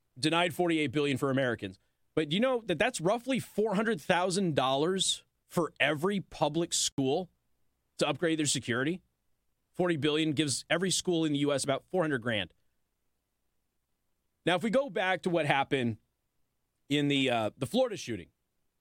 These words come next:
remember, that was a school that had money for security updates. They didn't do 'em. They just chose to keep it in a bank account. They didn't do the updates. Uh, there's a report out we'll go over here in a little bit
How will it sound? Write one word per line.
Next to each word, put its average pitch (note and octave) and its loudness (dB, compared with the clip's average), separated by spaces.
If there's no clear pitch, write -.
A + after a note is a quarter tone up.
remember, A3 0
that F#3+ 2
was A3+ 0
a F#3 2
school G3 0
that E3 0
had D#4+ 0
money C3 -2
for E3 0
security D3+ 0
updates. A#2 -4
They C4 0
didn't G#3 0
do C#4 2
'em. - -4
They F#3+ 2
just A#3 0
chose A3+ 2
to - -4
keep G#3 -2
it G3 -2
in D#3+ 2
a D3 -2
bank D#3+ 0
account. G#3 0
They C3 0
didn't D#3 0
do F#3 0
the D#3+ 2
updates. F#3+ 0
Uh, C3 2
there's C#3+ -2
a C3+ -4
report F#3 0
out E3 0
we'll C#3 0
go D3 2
over D3+ 0
here D3 0
in C#3 0
a C3+ 0
little C3 0
bit C#3+ 0